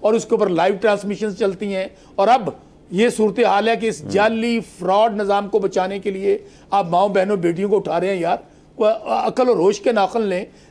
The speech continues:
Speaker 1: आप देखिए, सूरत हाल ये है कि इस वक्त, अ, जंग क्या है? जंग ये है कि पाकिस्तानी अवाम इमरान खान के साथ एक साइड पे खड़ी है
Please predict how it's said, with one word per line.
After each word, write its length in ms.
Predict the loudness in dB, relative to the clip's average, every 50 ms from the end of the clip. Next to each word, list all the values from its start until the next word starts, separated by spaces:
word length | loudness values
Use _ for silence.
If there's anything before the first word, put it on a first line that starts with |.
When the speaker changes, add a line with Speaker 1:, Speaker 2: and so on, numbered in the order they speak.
| -16 -6 -4
Speaker 1:
आप 200 | -2 -2 -2 -4 -4
देखिए, 240 | -4 -2 -2 -2
सूरत 300 | -4 -2 -4 -4 -2 0
हाल 120 | 0 0 2
ये 180 | 2 2 2
है 100 | 2 0
कि 100 | -2 -4
इस 140 | -8 -6 -4
वक्त, 340 | -4 -2 0 -2 -4 -4 -4 -20 -20 -20 -20 -20 -20 -20 _ _ 0
अ, 120 | 2 2 2
जंग 420 | 2 -2 0 2 2 2 2 0
क्या 200 | -2 0 0 0
है? 260 | 0 -2 -6 -10 -10 -16 -20 -20 -20 -20 -16
जंग 320 | -10 -2 0 0 2 2 2
ये 240 | 2 4 4 4 4
है 400 | 2 2 2 2 0 -2 -6 -14 -20 -20 -20 -14 -4 -2
कि 80 | -2
पाकिस्तानी 640 | -2 0 0 -2 -2 -2 -4 -4 0 0 0 2 2
अवाम 480 | 2 2 2 0 0 -2 -4 -6 -10 -14 -20 -20 -20 -20 -20 -20 -20 -20 -20 _ _ _ -8 -4
इमरान 320 | 0 2 2 2 2 0
खान 260 | -2 -2 -2 -2 -2 0
के 100 | -2 -2
साथ 280 | 0 0 -2 0 0
एक 120 | -2 -2 0
साइड 280 | -2 -2 -2 -2 -2
पे 80 | -2 -2
खड़ी 260 | -2 0 -2 0 0
है 280 | 0 0 0 -4 -6